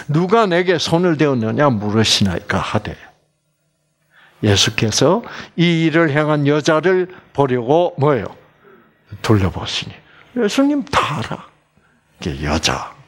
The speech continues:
누구 다 알아. 자, 이 얘기는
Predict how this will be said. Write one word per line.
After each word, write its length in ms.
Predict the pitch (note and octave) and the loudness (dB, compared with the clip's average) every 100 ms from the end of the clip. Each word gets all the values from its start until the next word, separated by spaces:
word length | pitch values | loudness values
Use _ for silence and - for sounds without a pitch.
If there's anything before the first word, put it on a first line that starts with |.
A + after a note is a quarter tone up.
| - | -20
누구 200 | - - | -20 -20
다 280 | - - - | -20 -20 -20
알아. 580 | - _ _ _ _ - _ _ _ _ _ _ _ _ _ _ _ _ _ G2+ D#2 _ _ _ _ _ _ _ _ _ _ | -20 _ _ _ _ -20 _ _ _ _ _ _ _ _ _ _ _ _ _ -20 -20 _ _ _ _ _ _ _ _ _ _
자, 380 | - - - - | -2 0 0 -4
이 240 | C#3 D#3 C3+ | 0 2 2
얘기는 720 | A#2+ G#2 A2 G2 B2 D#3 F#2+ | 0 0 0 0 0 0 -4